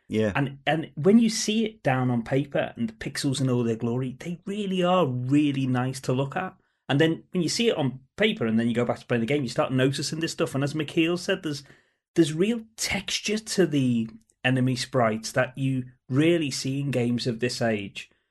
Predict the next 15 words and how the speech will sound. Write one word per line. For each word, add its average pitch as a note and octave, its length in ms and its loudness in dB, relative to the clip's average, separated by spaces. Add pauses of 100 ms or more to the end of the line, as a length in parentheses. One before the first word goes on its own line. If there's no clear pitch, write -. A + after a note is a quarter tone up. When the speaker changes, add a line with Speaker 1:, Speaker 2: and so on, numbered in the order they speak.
(140)
Speaker 2:
And, A#2 120 2
uh, A#2 100 0 (300)
I F#3 140 0
think G3 280 -2
it G#2+ 80 -6
holds G#2 300 -8
up G2+ 160 -10
wonderfully. C#3+ 380 -2
I A#2+ 60 0
think D3 220 -8
the, A#2 60 -6
the A2+ 200 -6
way G#2+ 200 0
it A2 120 -6
looks. C#3 240 -4